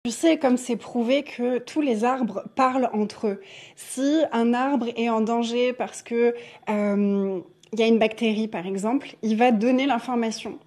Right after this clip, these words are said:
à tous les autres arbres aux alentours pour qu'ils puissent se protéger. Et donc, ils vont évoluer comme ça.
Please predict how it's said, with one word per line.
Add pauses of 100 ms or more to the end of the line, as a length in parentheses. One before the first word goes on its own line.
à
tous
les
autres
arbres
aux
alentours
pour
qu'ils
puissent
se
protéger.
Et
donc,
ils
vont
évoluer
comme
ça.